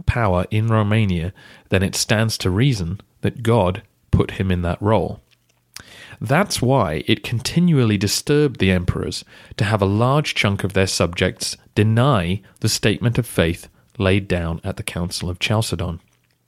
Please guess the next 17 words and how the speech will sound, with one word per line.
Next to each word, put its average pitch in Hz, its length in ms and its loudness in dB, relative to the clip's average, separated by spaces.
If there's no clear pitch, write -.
After 117 380 2
all, 120 200 2
if 117 140 2
they 117 120 2
denied 123 520 2
the 123 100 2
orthodox 117 580 2
view 110 380 2
of 92 180 -2
God, - 440 0
then 113 180 4
what 127 180 0
was 127 140 0
to 123 100 0
stop - 340 -2
them 101 180 0
denying 101 640 2